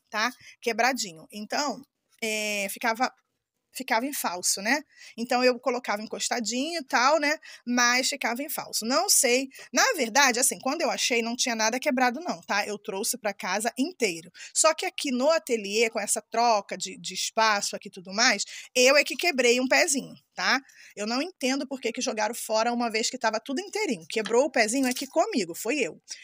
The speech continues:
E aí, eu reservei, né? Fiquei um bom tempo sem usar. E ontem eu cortei, gente, ó. Eu coloquei, <laughs> cortei um tantinho assim, ó,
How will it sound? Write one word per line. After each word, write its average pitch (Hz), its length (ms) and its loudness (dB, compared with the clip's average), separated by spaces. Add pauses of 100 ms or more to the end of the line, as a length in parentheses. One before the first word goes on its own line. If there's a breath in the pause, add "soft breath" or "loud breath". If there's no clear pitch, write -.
(180 loud breath)
E 302 80 2
aí, 302 420 4
eu 247 80 0
reservei, 240 640 0
né? 240 180 -4
Fiquei 202 320 -8
um 202 60 -10
bom 214 160 -4
tempo 233 280 -6
sem 220 200 -2
usar. 226 380 -2 (340 loud breath)
E 330 160 -2
ontem 269 460 -4
eu 233 120 -2
cortei, 226 480 -4
gente, 214 360 -12
ó. - 80 -12 (180)
Eu 214 100 -12
coloquei, 202 680 -8 (260)
<laughs> - 640 -4
cortei 254 340 0
um 269 80 -2
tantinho 269 420 0
assim, 233 280 0
ó, 156 100 -12